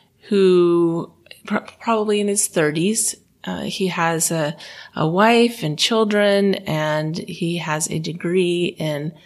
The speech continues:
organizational psychology, I believe it is. Smart man. He is a writer. He's written, I think, three books now, maybe more. But he said, this is his quote,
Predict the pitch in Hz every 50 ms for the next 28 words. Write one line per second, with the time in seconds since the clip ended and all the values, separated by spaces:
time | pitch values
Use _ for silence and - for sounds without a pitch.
0 | - _ _ _ _ _ _ - - 202 220 214 208 202 190 190 175 185 185 -
1 | - 175 180 185 - - 170 165 - - 165 165 165 165 185 196 175 180 175 175
2 | 175 175 170 165 160 180 165 175 160 151 160 165 - - - - - - - -
3 | - - _ - - - - - 285 294 302 277 - 214 196 190 185 185 190 196
4 | 208 214 208 202 - - - 202 196 196 190 185 190 180 165 165 170 175 190 202
5 | 208 214 202 202 208 226 247 - 196 196 - 190 175 - 190 180 170 165 170 165
6 | 175 175 - - - 185 - 196 190 - - - - 185 175 180 202 208 226 226
7 | 226 226 - - - 220 208 208 208 214 208 185 175 175 175 175 165 160 156 156
8 | 170 208 233 - - - - - - - - - - - _ - - 190 214 196
9 | - 220 - - - 294 320 339 330 - - - 208 165 143 131 - 165 - 202
10 | - 196 208 - 226 220 - - 240 226 - - - 165 143 - - -